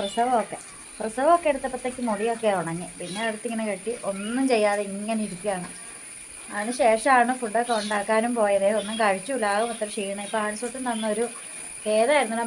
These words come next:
മൽക്കിസ്റ്റ് ആയിരുന്നോ? ബിസ്ക്കറ്റും കഴിച്ചിട്ട് ഞാനിങ്ങനെ ഇരിക്കുകയാണ് കേട്ടോ. അപ്പം അങ്ങനെ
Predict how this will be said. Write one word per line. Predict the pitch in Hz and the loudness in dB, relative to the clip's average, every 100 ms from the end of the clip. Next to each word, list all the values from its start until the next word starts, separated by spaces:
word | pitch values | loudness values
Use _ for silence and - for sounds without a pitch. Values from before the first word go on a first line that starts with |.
| 220 | -2
മൽക്കിസ്റ്റ് | 196 233 233 - 233 | -2 -6 -2 2 2
ആയിരുന്നോ? | 185 175 175 - - - - - - - - - - | 2 -4 -6 -10 -16 -16 -16 -16 -16 -14 -16 -14 -4
ബിസ്ക്കറ്റും | 220 - 240 277 285 | -4 0 0 2 4
കഴിച്ചിട്ട് | 233 220 220 226 | 4 2 -4 -2
ഞാനിങ്ങനെ | 226 220 247 247 226 | 0 0 2 2 2
ഇരിക്കുകയാണ് | 185 - 226 190 180 | -2 2 2 2 -2
കേട്ടോ. | 175 175 175 - - - - - - - - | -4 -6 -6 -14 -16 -16 -14 -14 -14 -16 -16
അപ്പം | - 269 | 4 6
അങ്ങനെ | 247 254 | 6 4